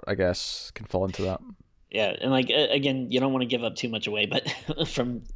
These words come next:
Speaker 2: kind of what we're saying, you, you might even be <laughs> able to guess it just from this vague description, but, like, it feels like the thing you would make fun of if you are, like, making fun of a play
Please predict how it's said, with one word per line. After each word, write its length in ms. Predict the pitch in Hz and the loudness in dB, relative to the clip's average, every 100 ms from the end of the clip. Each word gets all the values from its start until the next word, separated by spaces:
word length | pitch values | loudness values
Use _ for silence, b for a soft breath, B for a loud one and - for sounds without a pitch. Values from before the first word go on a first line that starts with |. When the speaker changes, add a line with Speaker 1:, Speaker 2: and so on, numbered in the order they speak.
| 135 | -6
Speaker 2:
kind 160 | - 127 | 0 0
of 60 | 117 | 0
what 120 | 95 | -2
we're 100 | 110 | -2
saying, 320 | - 110 107 | -2 -2 -2
you, 100 | 107 - | -4 -6
you 320 | 104 117 110 | -10 -10 -4
might 160 | 127 120 | 0 0
even 160 | 113 107 | 0 -2
be 120 | 98 | 0
<laughs> 40 | |
able 120 | 151 113 | 0 0
to 80 | 113 | -4
guess 260 | 98 - | -4 -4
it 100 | 104 | -6
just 160 | - 107 | -6 -6
from 160 | 110 | -4
this 140 | 107 104 | -4 -2
vague 260 | 113 107 | 2 2
description, 500 | 101 98 - 104 113 | 0 -4 -2 -2 -2
but, 140 | 107 - | 0 2
like, 260 | 117 110 B B B B - | 0 0 B B B B 0
it 160 | 131 - | 0 2
feels 240 | 165 165 | 2 4
like 160 | 160 143 | 2 0
the 100 | 131 | -2
thing 280 | - 131 | 0 0
you 100 | 131 | 0
would 160 | 127 117 | 0 2
make 200 | 117 113 | 0 0
fun 260 | - 117 120 | -2 -2 -2
of 160 | 123 - | -4 -4
if 180 | 113 - | -6 0
you 200 | 127 117 | 0 2
are, 180 | 113 110 | 2 2
like, 320 | 107 104 - - - | 0 -2 -6 -20 -6
making 400 | 123 131 135 120 | 2 2 4 2
fun 200 | - 113 | 0 0
of 120 | 120 | 2
a 60 | 127 | 2
play 460 | - 123 127 127 | 4 4 6 2